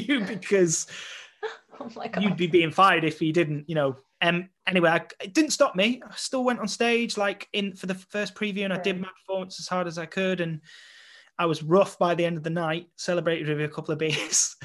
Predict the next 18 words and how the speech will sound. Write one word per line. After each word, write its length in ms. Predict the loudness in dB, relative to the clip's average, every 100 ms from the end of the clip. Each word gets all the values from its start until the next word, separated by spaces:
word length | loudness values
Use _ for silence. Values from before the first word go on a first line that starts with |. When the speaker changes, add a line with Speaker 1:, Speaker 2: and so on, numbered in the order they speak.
| -20
Speaker 1:
<laughs> 220 | -20 -4
But, 220 | 2 2 4
um, 340 | 2 2 0 -6 _ _ _ _ _ _ _ _ _ -4
yeah, 320 | 2 2 2 -4
w-, 220 | -10 -10 -4
it 140 | -2
was, 180 | -2 -4
it 160 | 0 0
was, 160 | -2 -2
it 100 | -2
was 120 | 0
a 40 | 0
great 320 | 2 2 2
first 260 | 0 0
job 180 | -2 -4
to 80 | -4
do, 280 | -2 0 0
like, 280 | -2 -6